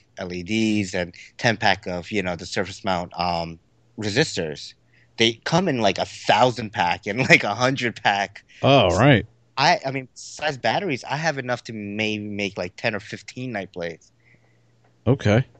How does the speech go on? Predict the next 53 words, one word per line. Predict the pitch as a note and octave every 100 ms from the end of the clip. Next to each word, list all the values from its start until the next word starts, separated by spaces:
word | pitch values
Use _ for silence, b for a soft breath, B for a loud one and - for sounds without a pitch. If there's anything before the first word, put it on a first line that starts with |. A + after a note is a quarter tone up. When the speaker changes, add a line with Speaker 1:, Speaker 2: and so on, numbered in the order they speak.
| _ _ -
Speaker 1:
So | A2
I, | G#2+ B2
you | B2+
know, | A2+ G#2+
if, | A2+
if | B2+ -
two, | - F#3 F#3 F3+
if | D3
I | D3
could | D#3+ F3
only | F3+
get | D#3+ -
two | E3+
flights | - D#3+ D#3
and | A#2+
I |
wanna | B2+ C#3
fly | - C#3+
more, | C#3+ D#3 F#3+ - b b b _ _ -
"Eh, | D#4+ A3+
screw | - - E3+
it. | A2+
I'll | D#2+ A#2+
buy | C#3 C3+
a |
couple | C3 C3 C#3+
more, | C3 C3+ C3 B2
uh, | A#2 A#2 A2+ A2+ _ _ _ _ _ _ _ -
you |
know, | B2
battery | G#2+ A2+ A#2+ B2
packs | - B2+ C3 A#2+
and | G#2 G2
some | G#2+
blades, | F#2+ G#2 A#2 C#3 A#2+
and | G#2+ G#2
I'll | A2+
make | A#2 A2+
some | -
more, | A#2 A#2 C#3
and | G#2
I | G2
can | -
just | G2+
swap | - G2 G#2+
out | G#2
the |
blades | F#2 A2+ B2+
whenever | G#2 F#2+ F#2+
I | G2
need | G#2+ -
to." | F#2 F2+ _ _ _ _ _ -
Speaker 2:
Nice. | D3 A2+ - -